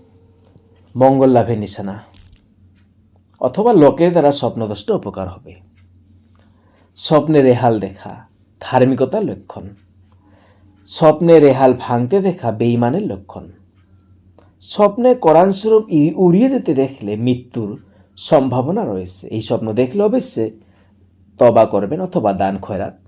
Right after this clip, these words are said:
করবেন। স্বপ্নে কোরআন শ-, অ-, কোরআন শরীফের অক্ষর উঠে যেতে দেখলে স্বপ্নদ্রষ্টা পাপে লিপ্ত হবে। এই স্বপ্ন দেখলে অবশ্যই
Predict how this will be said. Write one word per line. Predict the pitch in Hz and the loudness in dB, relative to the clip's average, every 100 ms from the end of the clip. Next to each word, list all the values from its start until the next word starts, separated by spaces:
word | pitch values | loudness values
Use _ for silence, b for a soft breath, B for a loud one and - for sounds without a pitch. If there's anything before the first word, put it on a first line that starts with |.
| _ | _
করবেন। | - 78 - - _ _ _ _ _ _ _ _ _ _ b b b | -14 -14 -14 -20 _ _ _ _ _ _ _ _ _ _ b b b
স্বপ্নে | - 151 143 - 139 | -4 2 2 2 0
কোরআন | 131 147 147 196 | 2 4 6 4
শ-, | 226 247 185 - - - | 2 2 2 0 -6 -2
অ-, | 151 - | -2 -2
কোরআন | - 156 165 220 | 0 2 2 0
শরীফের | - 214 208 214 151 117 | -2 0 0 2 0 0
অক্ষর | 127 - - 127 | -2 -4 -6 -4
উঠে | 123 123 196 | -4 -2 0
যেতে | 185 151 | 0 -2
দেখলে | 113 101 - 87 - _ b b b b | -6 -10 -14 -18 -18 _ b b b b
স্বপ্নদ্রষ্টা | - - 127 135 143 151 - 120 131 | -8 0 0 0 0 -2 -2 -4 0
পাপে | - 123 131 | 2 2 2
লিপ্ত | 120 - - | -2 -4 -10
হবে। | 98 101 90 | -12 -12 -14
এই | 95 - 143 | -12 -4 -2
স্বপ্ন | 143 156 139 | -2 -4 -2
দেখলে | 131 175 208 226 | 0 0 2 0
অবশ্যই | 247 214 - 92 - | 0 -2 -4 -8 -12